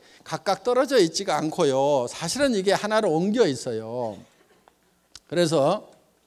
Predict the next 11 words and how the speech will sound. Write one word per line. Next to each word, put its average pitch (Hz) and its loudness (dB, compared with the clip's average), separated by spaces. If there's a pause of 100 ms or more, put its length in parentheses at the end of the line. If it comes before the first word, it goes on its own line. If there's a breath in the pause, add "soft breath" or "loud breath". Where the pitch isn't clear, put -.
(1500 soft breath)
우리는 240 8
이 226 4
육이라는 226 6
게 190 6
있는데, 160 2
육은 214 6 (340)
잘 170 2
살며, 147 0 (1700)
여기 190 6
혼이 240 6
있죠. 165 0